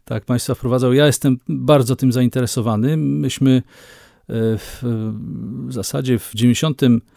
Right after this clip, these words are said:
dziewią-, w dziewięćdziesiątym trzecim roku zacząłem pracować nad ultradźwiękową tomografią piersi i obecnie jesteśmy na etapie wdrażania unikalnego na skalę światową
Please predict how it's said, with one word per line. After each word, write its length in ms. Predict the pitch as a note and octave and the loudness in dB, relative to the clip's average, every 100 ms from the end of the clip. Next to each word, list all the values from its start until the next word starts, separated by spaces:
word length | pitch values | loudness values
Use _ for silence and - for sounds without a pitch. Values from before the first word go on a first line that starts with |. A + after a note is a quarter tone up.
| _ _ _ - | _ _ _ -14
dziewią-, 580 | G#2 A#2+ G#2 A#2+ C3+ A#2+ | -2 2 4 2 0 -4
w 60 | A2+ | -4
dziewięćdziesiątym 560 | B2 B2 D#3+ C#3+ A2+ | 2 2 2 0 0
trzecim 480 | - - D#3 - A2 | 0 2 2 6 6
roku 260 | B2 - A2 | 4 2 0
zacząłem 400 | G#2 C3 A#2 G#2+ | 0 2 2 0
pracować 560 | A2+ - B2+ A#2+ - | -2 -2 0 0 2
nad 320 | A2+ G#2+ - - - | 0 0 -4 -8 -6
ultradźwiękową 720 | - B2 A#2+ G#2 G#2+ - B2 A#2 | -2 0 2 2 2 4 2 2
tomografią 600 | A2+ G#2+ G2+ A#2 A2+ G2+ | 2 0 0 0 0 2
piersi 580 | A#2 A2 - D3 F#3+ - - - - _ _ _ | 2 2 2 0 0 -2 -18 -20 -20 _ _ _
i 140 | D#3+ - | -4 0
obecnie 800 | A#2+ B2 C3 - C#3 C3 C3 - | 0 0 0 2 6 6 6 2
jesteśmy 540 | C3 A#2+ A#2 C3 - B2 | 0 0 0 -2 2 4
na 140 | A2+ | 4
etapie 380 | G#2+ A#2+ - A#2 | 2 -2 0 0
wdrażania 760 | G2+ A2+ G#2 A2+ A#2+ A#2 A2+ A2 | 2 2 2 2 4 4 2 0
unikalnego 640 | D3 C3+ A#2+ A2+ A#2 A#2+ A#2 | 2 2 2 2 2 4 2
na 100 | G#2+ | 0
skalę 300 | - A#2 G#2+ | 0 0 0
światową 760 | - G2 - A2 G#2+ G#2 - | -2 -2 0 0 2 0 -4